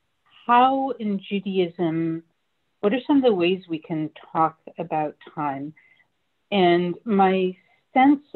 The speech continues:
of Jewish concepts of time are that time is something that is both important and very difficult, if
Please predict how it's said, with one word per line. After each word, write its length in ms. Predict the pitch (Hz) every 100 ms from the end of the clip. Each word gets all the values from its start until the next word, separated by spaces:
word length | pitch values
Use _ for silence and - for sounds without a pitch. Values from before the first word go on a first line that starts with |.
| -
of 420 | 175 175 175 165 165 _ _ _ _ _ _ _ _ _ _ _ _ 175
Jewish 300 | 180 208 185 -
concepts 440 | 208 185 190 165 -
of 120 | 165 151 _ - -
time 540 | 185 180 165 151 156 _ -
are 320 | 160 160 160 151
that 400 | 156 147 143 - _ _ _ _ _ _ -
time 220 | 214 214
is 80 | 196 -
something 480 | 196 175 185 160 156
that 220 | 156 151
is 300 | 156 156 151 _ _ _ _ _ -
both 180 | 170 160
important 680 | - 175 - 208 185 175 165 -
and 180 | 165 160
very 220 | 196 214
difficult, 540 | 202 185 185 180 165
if 100 | 170